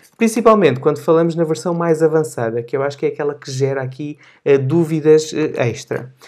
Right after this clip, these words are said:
Mas, no geral, eu acho que é um jogo rápido, ele é simples, acho que funciona muito bem. Ahm, é um jogo bonito, mas é um jogo bonito,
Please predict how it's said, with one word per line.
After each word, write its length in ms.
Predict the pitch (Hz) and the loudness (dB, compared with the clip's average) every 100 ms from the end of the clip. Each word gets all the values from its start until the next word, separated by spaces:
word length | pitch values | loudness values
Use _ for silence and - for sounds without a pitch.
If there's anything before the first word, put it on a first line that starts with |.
| - - _ _ _ - | -20 -20 _ _ _ 2
Mas, 280 | 190 240 | 6 8
no 100 | 254 | 6
geral, 420 | 240 220 160 117 120 | 2 4 4 4 2
eu 160 | 156 | 2
acho 140 | 196 196 | 2 0
que 80 | 208 | -2
é 40 | |
um 120 | 190 | 0
jogo 580 | 165 156 147 127 135 135 151 160 175 | -2 0 0 0 -6 -10 -6 -4 2
rápido, 520 | 151 131 135 127 - - | 2 2 -2 -8 -8 -4
ele 240 | 175 185 | -2 0
é 40 | 175 | -2
simples, 500 | - - 131 127 165 | -6 -4 -2 0 -2
acho 140 | 165 | -4
que 40 | |
funciona 360 | - 185 196 180 | -4 -2 0 0
muito 280 | 175 175 139 | 0 -2 0
bem. 320 | 131 117 117 - - _ - | 0 0 -4 -12 -20 _ -4
Ahm, 360 | 185 190 196 190 - _ - - | 2 4 2 -4 -16 _ -18 -2
é 100 | 214 | 4
um 120 | 233 | 4
jogo 280 | 190 254 208 | 4 0 0
bonito, 600 | 180 190 175 135 131 139 | 2 4 4 2 0 0
mas 180 | 160 196 | 2 6
é 80 | |
um 100 | 214 | 6
jogo 320 | 190 190 208 170 | 4 4 4 4
bonito, 560 | 170 190 190 185 - | 0 2 4 2 -4